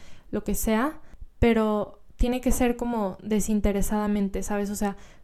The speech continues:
tú no vas a decir, "Ah, bueno, entonces yo me voy a entregar a la otra persona para entonces,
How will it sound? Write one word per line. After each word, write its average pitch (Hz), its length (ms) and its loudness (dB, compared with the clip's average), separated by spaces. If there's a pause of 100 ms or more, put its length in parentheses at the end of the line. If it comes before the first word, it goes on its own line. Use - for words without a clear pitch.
(100)
tú 233 140 0
no 240 100 2
vas 240 160 2
a 240 40 2
decir, 220 300 0
"Ah, 277 160 4
bueno, 262 200 2
entonces 240 360 0
yo 262 100 0
me 262 100 -2
voy 247 140 -2
a - 20 -2
entregar 208 340 4
a 214 40 2
la 208 120 2
otra 214 220 -2
persona 226 560 -2
para 214 140 4
entonces, 202 560 -2